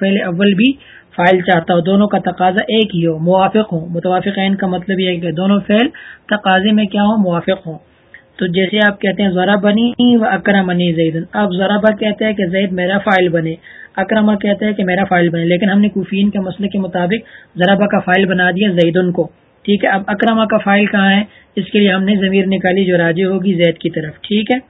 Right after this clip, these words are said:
اسی طرح "وضربنی واکرمانی الزیدان۔" یہاں پر آپ کو صحیح معلوم ہوگا، دیکھو، ضربنی کا فاعل کیا ہے؟ الزیدان ہے، اور اکرمانی، اکرما، یہ جو اس کا الف ہے تثنیہ کا، یہ اس کا فاعل ہے۔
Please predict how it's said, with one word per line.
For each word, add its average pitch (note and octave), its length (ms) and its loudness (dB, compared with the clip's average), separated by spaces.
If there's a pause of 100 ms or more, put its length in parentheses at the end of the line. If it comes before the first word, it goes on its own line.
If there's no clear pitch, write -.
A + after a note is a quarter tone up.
(600)
اسی G3+ 140 -2
طرح G#3 220 4
"وضربنی F#3+ 880 2
واکرمانی G3 1040 2
الزیدان۔" F3 600 0
یہاں E3+ 260 0
پر G#3 200 0
آپ F#3+ 140 -4
کو G3 80 -6
صحیح F#3 180 -4
معلوم F3+ 380 -2
ہوگا، F#3+ 180 -2
دیکھو، F3+ 320 -2 (440)
ضربنی G3+ 500 2
کا G3+ 140 -2
فاعل F3+ 280 0
کیا G3 200 0
ہے؟ - 140 -2
الزیدان F3+ 540 0
ہے، E3+ 180 0
اور F3 240 -8
اکرمانی، G3 600 0 (120)
اکرما، F#3+ 460 -2 (580)
یہ F#3+ 120 -2
جو G#3+ 140 -2
اس G3 140 -6
کا G3+ 100 -4
الف A3+ 260 0
ہے G#3+ 60 4
تثنیہ G3+ 360 0 (100)
کا، G#3 100 0
یہ F3+ 220 0
اس F3 80 -4
کا E3 120 -4
فاعل D#3 360 -6
ہے۔ D#3 80 -14